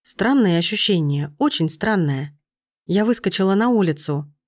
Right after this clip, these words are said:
Сердце неистово билось в груди, пока я шла к тому перекрестку, где стоял мальчик. Я увидела его через проезжую часть, он взволнованно смотрел на меня. А затем двинулся в мою сторону прямо на красный свет.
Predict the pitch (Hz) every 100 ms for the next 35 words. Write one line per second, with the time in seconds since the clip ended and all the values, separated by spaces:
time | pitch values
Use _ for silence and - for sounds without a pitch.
0 | _ _ _ - - 226 226 196 190 202
1 | - 175 180 208 196 185 170 180 180 240
2 | 196 175 175 175 190 185 - 180 180 180
3 | 175 226 254 - 170 160 160 - 185 226
4 | 233 226 156 - 135 _ _ _ - 180
5 | 190 190 226 202 185 180 180 180 175 170
6 | 175 190 208 196 220 240 - 180 147 165
7 | 160 151 165 180 208 214 196 - 220 226
8 | 208 160 143 147 139 143 _ _ _ _
9 | _ _ _ - 190 185 180 269 208 208
10 | 247 208 202 190 196 196 185 - 277 208
11 | 175 202 240 220 190 220 226 247 247 240
12 | 233 147